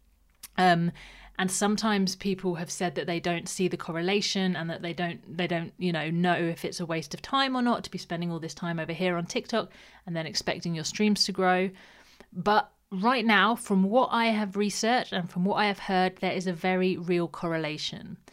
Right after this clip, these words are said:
So whilst there is no real way to know, labels are making big investments in the platform. You know, big marketing campaigns are focused on TikTok. There are many, many examples of indie artists who TikTok has worked very, very well for.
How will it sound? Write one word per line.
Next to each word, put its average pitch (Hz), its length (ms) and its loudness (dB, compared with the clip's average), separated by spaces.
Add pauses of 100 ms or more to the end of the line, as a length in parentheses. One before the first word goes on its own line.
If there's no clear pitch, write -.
(320)
So 226 380 2
whilst 240 360 2
there 247 120 2
is 226 100 2
no 220 280 4
real 196 300 4
way 175 320 4
to 180 200 -4
know, 175 580 2 (540)
labels 220 520 2
are 175 140 -2
making 165 400 -4
big 160 160 -4
investments 160 540 -6
in 156 80 -6
the 147 60 -8
platform. 156 640 -8
You 156 120 -8
know, 151 240 -8 (340)
big 190 380 6
marketing 170 420 0
campaigns 160 680 -6
are 151 60 -10
focused 165 500 -6
on 156 140 -8
TikTok. - 760 -4 (480)
There 196 120 0
are 190 60 4
many, 220 520 6
many 190 520 2
examples 165 580 -6
of 165 100 -10
indie 156 380 -4
artists 156 560 -6
who 165 120 -4
TikTok - 500 -10
has 160 120 -10
worked 151 320 -8
very, 151 280 -8
very 151 260 -10
well 156 240 -10
for. - 360 -14